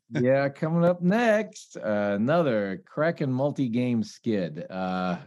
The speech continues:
Speaker 2: uh, <laughs> yeah, and this is another thing that we see at times, uh, during the season. Um, and that started off at home against Ottawa, the Ottawa Senators. And, uh, you know, to be fair,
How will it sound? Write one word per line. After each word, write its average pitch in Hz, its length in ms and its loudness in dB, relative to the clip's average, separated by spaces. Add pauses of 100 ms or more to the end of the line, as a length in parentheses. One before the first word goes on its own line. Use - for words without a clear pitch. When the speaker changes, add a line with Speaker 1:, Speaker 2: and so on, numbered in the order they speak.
(360)
Speaker 2:
uh, 90 360 -4 (220)
<laughs> - 260 -10 (760)
yeah, 110 440 0 (120)
and 113 200 -2
this 120 160 -4
is 107 100 -2
another 117 240 2
thing 104 200 -4
that 98 80 -2
we 95 120 -4
see 98 260 -4
at 98 240 -8
times, 90 640 -2
uh, 95 120 -6
during 90 280 -4
the 87 80 -2
season. 90 580 -4
Um, 98 680 -2
and 104 140 -4
that 123 260 -2
started 123 340 0
off 120 300 0
at 110 60 -4
home 117 300 0
against 107 500 -4
Ottawa, 107 640 0 (120)
the 92 120 -8
Ottawa 98 260 -4
Senators. 107 540 -4
And, 110 280 0
uh, 123 60 -4
you 123 240 0
know, 117 100 0
to 110 140 -4
be 143 200 0
fair, 123 420 2